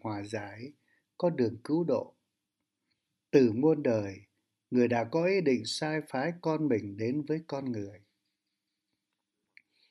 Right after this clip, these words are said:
Và không chỉ có vậy, Chúa Cha không chỉ có một kế hoạch, Người tích cực chuẩn bị cho con của Người đến. Người đã chọn một dân tộc, đó là dân Israel, mặc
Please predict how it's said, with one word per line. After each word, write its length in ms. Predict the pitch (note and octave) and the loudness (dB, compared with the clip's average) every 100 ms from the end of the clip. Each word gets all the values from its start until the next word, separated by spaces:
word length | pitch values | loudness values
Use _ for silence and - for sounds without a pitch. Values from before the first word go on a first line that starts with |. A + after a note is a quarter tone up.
| - | -2
Và 100 | C3 | 0
không 240 | B2 G#3+ F#3 | 4 2 2
chỉ 160 | - A2 | -2 -2
có 180 | F3+ | -2
vậy, 300 | F3 C3 G2+ - _ _ _ _ _ _ _ _ _ _ - | -2 -2 -4 -10 _ _ _ _ _ _ _ _ _ _ -4
Chúa 200 | B2+ D#3 D#3 | 2 2 4
Cha 300 | C3 A#2+ B2+ | 2 2 2
không 240 | E3+ D#3 | 2 2
chỉ 180 | - A2 | 0 -2
có 140 | C3+ E3+ | 0 0
một 260 | D#3 B2 | 0 0
kế 100 | G3 | -4
hoạch, 260 | G#3 D#3+ B2+ - _ _ _ _ _ _ _ _ _ | -4 -4 -6 -10 _ _ _ _ _ _ _ _ _
Người 280 | B2+ B2 A2+ A2+ | 2 4 4 2
tích 240 | A3+ - | 0 0
cực 140 | C3 B2 - | -4 -4 -2
chuẩn 340 | B2 A2 A#2 | 0 0 0
bị 260 | A#2 A2 G#2 | 0 0 -4
cho 180 | - E3 | 0 0
con 380 | D#3+ E3+ E3 D#3 | 2 0 0 0
của 120 | G#2+ | -2
Người 300 | G#2+ G#2+ G2 | 0 -2 -4
đến. 320 | G#2 G#2 C3 D#3+ _ _ _ _ _ _ _ _ - | -6 -8 -8 -12 _ _ _ _ _ _ _ _ 2
Người 120 | C#3 | 6
đã 120 | C3+ | 8
chọn 320 | D3 D3 C3+ C3 | 6 6 4 4
một 80 | |
dân 280 | B2 - G3+ F3+ | 2 0 -2 -2
tộc, 320 | A#2 A2 _ - | -2 -2 _ -6
đó 180 | A#2 D#3+ | -2 0
là 220 | C#3+ G#2+ | -2 -4
dân 240 | G#2 B2+ | -2 -2
Israel, 640 | C#3+ D3 - C#3 C#3 C#3 C#3 D3 _ _ _ _ _ - | -2 -6 -6 -4 -4 -4 -6 -10 _ _ _ _ _ 4
mặc 200 | D3 | 6